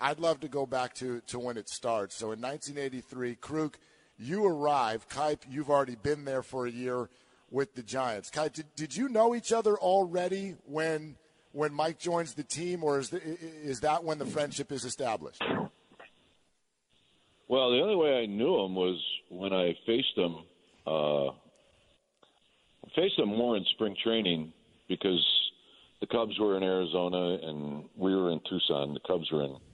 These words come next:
Speaker 2: in Phoenix. Uh, so I faced him more in spring training than I did in nineteen eighty-two when he was with the Phillies. Uh, I think I faced him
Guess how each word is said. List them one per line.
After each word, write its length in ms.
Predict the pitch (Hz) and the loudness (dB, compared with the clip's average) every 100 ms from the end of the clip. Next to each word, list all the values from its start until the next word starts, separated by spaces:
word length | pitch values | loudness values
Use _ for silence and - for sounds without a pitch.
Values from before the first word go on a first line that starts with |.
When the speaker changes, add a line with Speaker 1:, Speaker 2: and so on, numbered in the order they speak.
| _ _ _ _ _ 71 | _ _ _ _ _ -20
Speaker 2:
in 80 | 69 - | -18 -14
Phoenix. 160 | 95 - - - _ _ _ _ _ _ _ | -12 -14 -16 -20 _ _ _ _ _ _ _
Uh, 500 | - 78 71 69 71 - - | -2 0 2 2 0 -4 0
so 100 | 117 | 0
I 80 | 110 - | 2 2
faced 260 | 180 - | 2 2
him 100 | 120 | 2
more 220 | 101 113 98 | 2 2 2
in 60 | - | 0
spring 180 | 104 87 | 0 0
training 500 | 110 110 95 87 85 | 0 0 0 0 0
than 120 | 85 | 0
I 120 | 87 85 | 2 2
did 380 | 92 87 - - _ _ _ _ _ _ _ _ _ _ _ | 2 0 -2 -18 _ _ _ _ _ _ _ _ _ _ _
in 180 | 92 92 | -2 0
nineteen 360 | 98 107 110 101 | 2 0 0 2
eighty-two 600 | 92 82 - 185 151 92 | 2 2 2 2 2 2
when 140 | 90 | 0
he 140 | 95 95 | 0 0
was 160 | 90 92 | 0 0
with 160 | 87 | -2
the 80 | - - | -4 -2
Phillies. 320 | 127 92 82 - - - _ _ _ - - _ - | 2 2 0 -2 -8 -12 _ _ _ -20 -20 _ -6
Uh, 120 | 87 | -2
I 80 | 87 - | -2 -2
think 140 | 127 | 0
I 120 | 101 85 | 0 0
faced 260 | 95 90 - | 0 -2 -2
him 260 | 85 78 | -4 -4